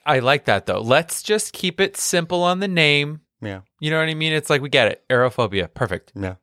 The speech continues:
Speaker 2: yeah. So again, I got my wonderful phobia research from verywellmind dot com. Aerophobia is a type of specific phobia that involves a fear of flying or air travel.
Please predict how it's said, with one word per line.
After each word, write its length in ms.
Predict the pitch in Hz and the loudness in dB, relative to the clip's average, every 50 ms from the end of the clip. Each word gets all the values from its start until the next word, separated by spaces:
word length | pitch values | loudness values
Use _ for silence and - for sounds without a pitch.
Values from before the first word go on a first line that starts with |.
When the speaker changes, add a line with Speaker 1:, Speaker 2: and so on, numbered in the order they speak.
| _ _ | _ _
Speaker 2:
yeah. 140 | 110 101 85 - _ _ _ _ _ | -8 -8 -8 -10 _ _ _ _ _
So 200 | _ - - 165 | _ -2 0 2
again, 380 | 170 165 156 147 143 143 143 143 - | 2 4 4 4 4 2 0 -2 -2
I 100 | - 120 | -2 2
got 200 | 113 117 113 101 | 2 2 2 2
my 120 | 113 113 | 2 0
wonderful 400 | 107 107 104 101 101 - - 104 | 2 0 -2 -2 -4 -4 -4 -4
phobia 360 | - - 101 92 87 90 90 | -2 -2 -4 -2 -2 -4 -6
research 440 | 85 85 85 82 - 92 87 85 - | -6 -8 -10 -6 -4 -6 -6 -6 -6
from 320 | - - 98 92 92 90 85 | -4 -4 -4 -2 -4 -6 -4
verywellmind 800 | 87 87 82 82 85 82 85 85 82 90 98 98 95 95 95 85 | -4 -4 -4 -4 -8 -10 -10 -10 -4 0 0 2 2 2 0 2
dot 180 | 95 92 - - | 0 0 0 2
com. 360 | - 139 139 143 151 165 165 _ _ _ _ _ _ _ _ _ | 2 4 4 4 2 -2 -6 _ _ _ _ _ _ _ _ _
Aerophobia 580 | 165 190 214 185 - 147 117 101 101 110 131 135 _ | 2 4 4 4 4 2 2 4 4 2 2 2 _
is 160 | - 117 104 | -2 -2 -2
a 60 | 110 104 | -2 -6
type 320 | - - 143 147 139 - | -2 0 0 0 0 -2
of 100 | 123 107 | -6 -6
specific 560 | - - - - - - 208 226 - 208 - | -6 -8 -8 -8 -2 -2 -2 0 -2 -6 -2
phobia 380 | - 147 120 113 120 120 117 117 | 0 0 0 2 0 0 0 0
that 160 | 107 95 - | -2 -4 -6
involves 360 | 104 95 90 101 95 92 87 | -6 -2 0 2 2 2 -2
a 60 | 95 | -6
fear 260 | 87 - - 120 117 - | -8 -4 -2 -2 -2 -2
of 80 | - | -6
flying 380 | - - - 117 123 123 120 117 | -8 -2 0 2 2 2 0 -2
or 140 | 107 98 - | -2 -2 0
air 160 | 107 107 101 | 2 0 2
travel. 420 | 95 - 95 85 80 73 - - | 2 0 -2 -2 -2 -4 -10 -16